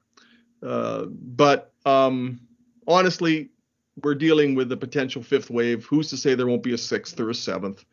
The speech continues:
Um, I mean, I ca-, I can't even look at the sporting lands-, landscape right now and, and be sure that, uh, the N H L, N B A, or N F L won't be facing some, a hiatus or two in the weeks ahead. Now,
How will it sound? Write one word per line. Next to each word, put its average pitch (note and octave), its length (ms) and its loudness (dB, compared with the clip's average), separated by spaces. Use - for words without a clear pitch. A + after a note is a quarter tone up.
Um, B2 760 2
I - 60 -8
mean, D3 140 0
I F3+ 120 6
ca-, - 200 2
I G3 80 6
can't G3+ 240 6
even D#3+ 140 2
look D3 180 0
at C3+ 60 -8
the C3+ 60 -6
sporting D3 380 0
lands-, C3 380 -4
landscape C3+ 460 -2
right B2+ 200 -2
now C3 260 0
and, B2 220 -2
and B2 200 -4
be B2 120 0
sure C#3+ 320 2
that, C3 180 2
uh, A#2+ 400 0
the C3 160 4
N C3+ 100 8
H C#3 180 4
L, C3+ 160 4
N C#3 140 4
B C3+ 220 6
A, C#3 80 6
or C#3 60 4
N C#3+ 80 2
F C3+ 160 -2
L D3 160 2
won't E3 180 -2
be A#2+ 100 -8
facing A#2+ 420 -2
some, A#2 420 -4
a B2+ 100 0
hiatus C3 600 2
or C3 180 -2
two B2 360 2
in B2 80 0
the A#2+ 80 2
weeks B2 240 -4
ahead. A#2+ 320 0
Now, D3+ 380 8